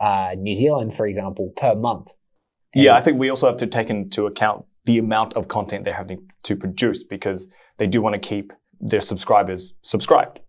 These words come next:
Speaker 1: Yes.
Speaker 2: Right?
Speaker 1: Yeah. And if you don't,
Speaker 2: Yeah.
Speaker 1: if you're not interested,
Speaker 2: Yeah.
Speaker 1: you're out.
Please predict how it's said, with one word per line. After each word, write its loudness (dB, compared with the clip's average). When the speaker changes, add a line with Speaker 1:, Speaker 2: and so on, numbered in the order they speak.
Speaker 1:
Yes. 4
Speaker 2:
Right? 6
Speaker 1:
Yeah. -10
And 0
if -4
you -2
don't, 0
Speaker 2:
Yeah. -8
Speaker 1:
if -10
you're -2
not -4
interested, -8
Speaker 2:
Yeah. 0
Speaker 1:
you're 0
out. -2